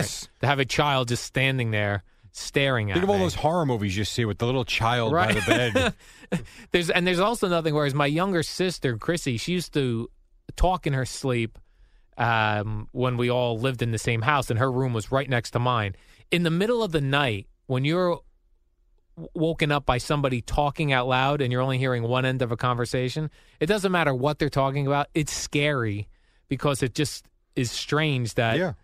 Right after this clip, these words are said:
Speaker 2: she's talking in that room, and it's very bizarre. Now, she has a little boy now who's five, and he'll,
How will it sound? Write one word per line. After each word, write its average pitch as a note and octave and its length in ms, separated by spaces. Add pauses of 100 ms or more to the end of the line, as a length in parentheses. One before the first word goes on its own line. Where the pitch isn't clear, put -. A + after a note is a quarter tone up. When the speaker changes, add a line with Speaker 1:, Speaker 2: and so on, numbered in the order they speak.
(460)
Speaker 2:
she's - 220
talking D#3 420
in C3+ 100
that B2 160
room, B2+ 500 (920)
and C3 140
it's A2+ 140
very D3 320
bizarre. A#2+ 600 (300)
Now, C#3+ 180
she A3+ 300
has G3+ 200
a D#3 60
little D3 240
boy E3 320
now G2+ 360
who's A2+ 240
five, G2+ 680 (880)
and C3+ 260
he'll, G3 520